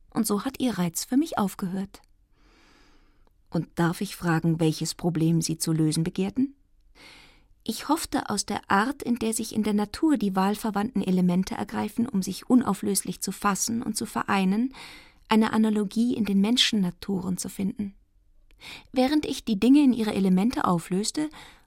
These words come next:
hoffte ich, den Weg zu der mir verwandten, mir ewig eigenen Menschennatur zu finden. Es reüssierte nicht. Und so bin ich der toten Wissenschaft müde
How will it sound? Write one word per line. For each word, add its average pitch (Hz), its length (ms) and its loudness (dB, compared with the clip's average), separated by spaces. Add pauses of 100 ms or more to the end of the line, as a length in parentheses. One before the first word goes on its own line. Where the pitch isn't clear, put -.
(200)
hoffte 285 300 2
ich, - 220 -6
den 233 220 2
Weg 254 300 0
zu 247 140 -2
der 240 240 0
mir 247 280 4
verwandten, 202 760 -2
mir 240 420 4
ewig 214 440 0
eigenen 185 340 2
Menschennatur 190 720 0
zu - 140 -6
finden. 214 460 -2 (840)
Es 294 220 0
reüssierte 196 500 -2
nicht. 175 300 -4 (680)
Und 269 140 6
so 302 180 4
bin 262 200 6
ich 254 220 -2
der 220 180 -6
toten 220 460 -2
Wissenschaft 202 580 0
müde 185 480 0